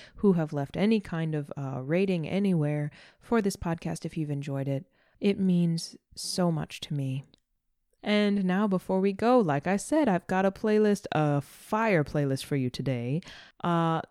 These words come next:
<laughs> I'm calling this playlist Absolute Bangers. Um, and a little, it's a little bit of a different vibe than some of the other <laughs> playlists I've made, um,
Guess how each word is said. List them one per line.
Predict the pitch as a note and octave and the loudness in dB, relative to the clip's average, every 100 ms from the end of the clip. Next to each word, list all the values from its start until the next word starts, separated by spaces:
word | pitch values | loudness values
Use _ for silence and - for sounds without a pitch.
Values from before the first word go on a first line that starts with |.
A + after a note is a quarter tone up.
| _ | _
<laughs> | G3 G#3 G#3 - | 0 0 -2 0
I'm | F#3+ | -2
calling | G3 C4 D4+ D#4+ | 0 0 0 2
this | C#4 | 0
playlist | - G3 E3+ D#3+ D#3 - _ _ | 0 0 2 2 -2 -8 _ _
Absolute | F3 F#3+ F#3+ F#3 E3+ D#3 - - | 0 0 0 0 2 0 -4 -8
Bangers. | C#3+ C#3 C3 A#2 - - - _ - _ | -4 -2 -4 -6 -10 -16 -20 _ -20 _
Um, | E3+ D#3+ - | -4 -4 -2
and | F3 | -2
a | |
little, | F#3 A3+ A#3+ | 0 -2 -4
it's | G3+ D4 | -8 -6
a | |
little | D4+ D#4 | -6 -2
bit | A#3+ - | -4 -4
of | G#3 G3+ F#3 | -6 -6 -6
a | |
different | F3+ F3 E3+ | -8 -6 -4
vibe | D#3+ D#3 D#3+ G#3 | -4 -4 -4 -4
than | F3+ | -6
some | F3+ E3+ | -2 -2
of | |
the | D#3+ D#3 | 0 0
other | D#3+ | -2
<laughs> | - | 2
playlists | F3 F3+ F#3 - - | 4 4 2 -4 0
I've | G3 G3 | 2 2
made, | G3+ F#3 F#3 - - - - _ | -2 -2 -4 -6 -14 -20 -20 _
um, | G3 F3 D#3+ E3 | -2 0 -2 -6